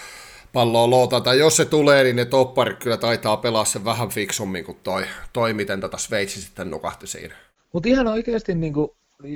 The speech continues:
Speaker 2: joku, joku vuosi, jos näette mut torilla, niin tulkaa koputtaa olalle ja kertokaa, että niin tota, ja nimenomaan Turengin torilla, siis missä hiippailen, niin, niin tota, niin tulkaa ihmeessä kertoa, että onks toi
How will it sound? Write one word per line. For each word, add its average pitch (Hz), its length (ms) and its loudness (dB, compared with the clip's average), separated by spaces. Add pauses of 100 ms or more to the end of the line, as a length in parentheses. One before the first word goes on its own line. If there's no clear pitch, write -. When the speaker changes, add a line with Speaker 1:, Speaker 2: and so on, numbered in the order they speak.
(100)
Speaker 2:
joku, 180 540 0
joku 190 300 -2
vuosi, 143 260 0
jos 131 140 -8
näette 156 360 -4
mut 143 220 -6
torilla, 160 420 2
niin 104 160 -8
tulkaa 131 320 0
koputtaa 123 460 0
olalle 120 340 4
ja 92 80 -8
kertokaa, 107 560 -4
että 98 200 -8
niin 98 180 -8
tota, 92 280 -8 (380)
ja 117 60 -8
nimenomaan 127 460 0
Turengin 107 480 2
torilla, 92 340 -12
siis 98 180 -12
missä - 200 -20
hiippailen, 95 560 -4
niin, 98 160 -8
niin 104 120 -6
tota, 104 240 -6 (560)
niin 123 320 -4
tulkaa 190 360 2
ihmeessä 165 380 0
kertoa, 127 380 0
että - 140 -12
onks 208 440 -2
toi 127 240 4